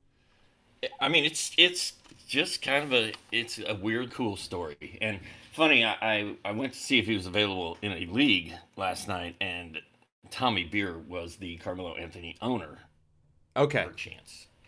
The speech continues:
Speaker 2: But we don't know. Again, we don't actually know if it was Tommy. We think it maybe was Tommy talking with me, but may not have been. And, you know, I picked him up in the Roto World League.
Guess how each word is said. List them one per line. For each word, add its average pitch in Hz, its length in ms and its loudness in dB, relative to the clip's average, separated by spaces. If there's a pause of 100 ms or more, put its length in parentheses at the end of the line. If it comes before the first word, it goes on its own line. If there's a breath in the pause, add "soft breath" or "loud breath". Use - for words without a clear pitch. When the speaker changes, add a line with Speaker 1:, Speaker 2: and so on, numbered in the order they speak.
(340 loud breath)
Speaker 2:
But 147 120 10
we 147 140 6
don't 160 200 6
know. 117 340 8
Again, 107 280 4
we 107 100 2
don't 117 220 6
actually 101 320 4
know 92 100 4
if 87 80 0
it 87 40 -2
was 87 140 0
Tommy. 78 360 2
We 90 160 2
think 110 400 2
it 95 100 2
maybe 101 320 4
was 104 160 0
Tommy 104 380 2
talking 104 360 4
with 101 140 -2
me, 107 140 0
but 82 260 -2 (320 soft breath)
may 92 100 6
not 80 160 8
have 73 60 -2
been. - 160 -6
And, - 220 6 (200)
you 143 120 4
know, 139 200 8
I 131 120 12
picked - 200 4
him 127 80 6
up 113 160 6
in 110 140 6
the 104 60 2
Roto 110 240 8
World 92 240 2
League. 92 320 0